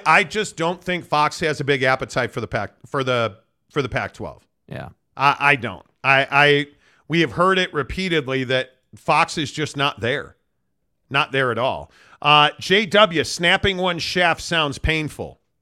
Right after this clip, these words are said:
Speaker 2: You know, to be honest with you, I didn't even know it happened until I finished my follow-through. I felt nothing through the swing.
Speaker 1: And you actually hit a good drive.
Speaker 2: Yeah, that was the, I was surprised after, after I broke it.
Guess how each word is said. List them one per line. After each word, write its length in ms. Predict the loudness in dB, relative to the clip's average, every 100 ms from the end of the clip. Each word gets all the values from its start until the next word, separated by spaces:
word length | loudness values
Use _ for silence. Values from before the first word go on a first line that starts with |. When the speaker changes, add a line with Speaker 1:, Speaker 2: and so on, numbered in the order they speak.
| _ _ _ _ _ -20 -20 -4
Speaker 2:
You 80 | 0
know, 100 | 0
to 80 | 0
be 100 | -2
honest 300 | -2 -4 -6
with 160 | -6
you, 240 | -4 -6 -4
I 140 | -2 -2
didn't 160 | -2
even 280 | -2 -2 0
know 220 | 2 4
it 80 | 4
happened 540 | 2 0 0 0 0 0
until 420 | -2 -2 0 0 0
I 220 | -2 -6 _ _ _ _ _
finished 300 | -4 -4 -2
my 140 | -4
follow-through. 560 | 0 0 -2 -6 -14 -8
I 260 | -4 -4 -4
felt 300 | -4 -2 -2
nothing 480 | -2 -2 -4 -6 -6
through 160 | -8 -8
the 100 | -8
swing. 280 | -6 -8 -6 0
Speaker 1:
And 140 | 2
you 60 | 4
actually 360 | 4 2 2
hit 140 | 4 4
a 20 |
good 200 | 0 -4
drive. 500 | -4 -2 -2 -4 -2
Speaker 2:
Yeah, 260 | 0 2 0
that 160 | 0
was 140 | 0 0
the, 120 | 0
I 160 | 2 0
was 140 | -2
surprised 640 | -4 -4 2 4 4 2 -2
after, 520 | -4 -2 -2 -2 -6 -4
after 280 | -4 0 2
I 80 | 2
broke 340 | 2 2 2
it. 180 | -2 -6